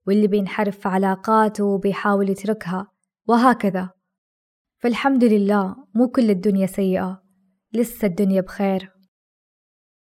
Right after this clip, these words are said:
وفي النهاية حابة أشارككم سؤال سألته للمتابعين:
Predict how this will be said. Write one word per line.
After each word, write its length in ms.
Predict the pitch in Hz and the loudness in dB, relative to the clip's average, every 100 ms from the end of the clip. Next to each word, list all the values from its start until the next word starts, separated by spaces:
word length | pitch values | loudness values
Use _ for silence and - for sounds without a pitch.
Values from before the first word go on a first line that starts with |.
| _ _ _ | _ _ _
وفي 360 | 214 220 220 330 | 0 2 2 0
النهاية 440 | 330 269 247 214 | 2 2 4 2
حابة 400 | 202 - 196 196 | 2 0 0 0
أشارككم 600 | 190 214 208 208 - 202 | -2 0 -2 -2 -2 -2
سؤال 600 | 196 - 208 214 214 214 | -2 -4 0 2 2 0
سألته 380 | 214 202 196 196 | -2 -2 -2 0
للمتابعين: 1000 | 190 185 180 196 180 190 190 190 214 | 0 0 0 0 0 0 -2 -2 -6